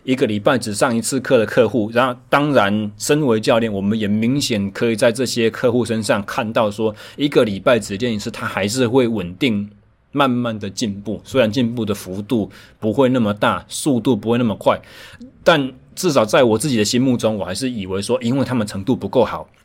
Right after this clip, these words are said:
因为他们是普通人，因为他们以前没什么练，练过，所以随便怎么练他都会进步，所以他才可以一，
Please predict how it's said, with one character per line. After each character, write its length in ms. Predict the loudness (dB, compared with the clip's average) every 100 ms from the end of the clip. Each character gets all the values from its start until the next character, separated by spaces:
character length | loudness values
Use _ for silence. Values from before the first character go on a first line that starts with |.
| _ _ _ _ _ _ _ -20
因 300 | -4 0 4
为 160 | 4 4
他 140 | 4
们 160 | 0 0
是 160 | -2 -6
普 240 | -6 -4
通 220 | -2 -2
人， 140 | -2 -4
因 120 | 0
为 100 | 0
他 100 | 0
们 160 | -2 -4
以 80 | -4
前 140 | -2
没 120 | 0
什 160 | 0 -2
么 140 | -4
练， 160 | -6 -8 _ -12
练 360 | 0 2 2 0
过， 200 | 0 0
所 120 | 0
以 60 | -4
随 320 | 0 0 0
便 260 | 2 0
怎 160 | 0 -4
么 140 | -4
练 180 | -2 -4
他 220 | -4 -8
都 240 | -2 -2 -2
会 220 | -2 -4
进 280 | -2 -6 -6
步， 220 | -8 -10 -12 -20 -16
所 580 | -8 -2 4 6 8 6
以 200 | 4 -2
他 280 | -2 0 0
才 220 | 0 -4
可 240 | -2 0
以 220 | 2 2 -4 _ _ -8
一， 220 | -6